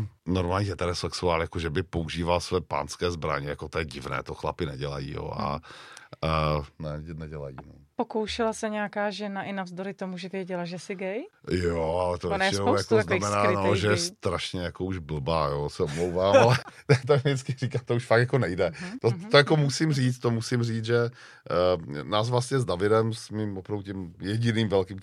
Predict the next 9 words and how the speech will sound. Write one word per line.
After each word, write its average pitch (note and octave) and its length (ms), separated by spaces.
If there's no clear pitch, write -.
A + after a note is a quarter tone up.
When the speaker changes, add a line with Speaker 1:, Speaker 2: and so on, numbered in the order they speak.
Speaker 1:
dlouholetým G2+ 480
celoživotním G2 580
partnerem, F#2 520
seznámila G2 600
naše G2+ 260
spolužačka, G2+ 840
spolužačka F#2+ 1200
z D#2 100
gymnázia, F#2+ 800